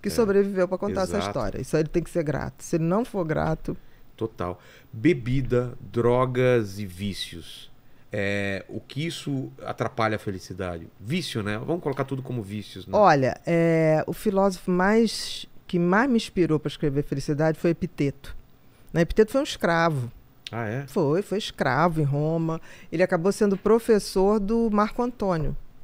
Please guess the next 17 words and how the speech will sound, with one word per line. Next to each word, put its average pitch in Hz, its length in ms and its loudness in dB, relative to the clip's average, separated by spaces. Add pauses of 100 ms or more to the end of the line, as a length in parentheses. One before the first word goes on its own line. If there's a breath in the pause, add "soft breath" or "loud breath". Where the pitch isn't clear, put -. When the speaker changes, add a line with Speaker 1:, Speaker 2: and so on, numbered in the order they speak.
(160)
Speaker 1:
o, 143 760 2 (200)
o 143 60 -4
imperador. 160 540 2 (840 loud breath)
E 254 120 2
ele 302 160 2
tinha 240 180 -2
uma 180 160 2
coisa 202 300 4
que 202 120 -2
dizia 185 300 2
o 190 40 -2
seguinte: 170 480 -2
"Só 214 300 2
há 220 100 4
possibilidade 185 720 2
de - 60 -18
felicidade 165 920 -2